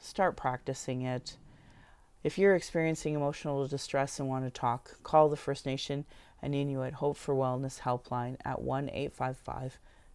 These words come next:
two four two, three three one zero. It's toll-free and it's open twenty-four hours a day, seven days a week. Thank you to my ancestors, my granny, my mom of what strength looks like through your example. I want to thank my dad for teaching me to be blunt and strong,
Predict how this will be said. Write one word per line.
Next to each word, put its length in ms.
two 260
four 280
two, 360
three 260
three 260
one 240
zero. 380
It's 180
toll-free 640
and 140
it's 160
open 220
twenty-four 480
hours 300
a 40
day, 300
seven 360
days 220
a 40
week. 320
Thank 360
you 120
to 180
my 160
ancestors, 920
my 140
granny, 500
my 120
mom 340
of 100
what 160
strength 400
looks 240
like 140
through 200
your 220
example. 640
I 40
want 140
to 60
thank 300
my 140
dad 320
for 120
teaching 360
me 100
to 100
be 120
blunt 400
and 100
strong, 460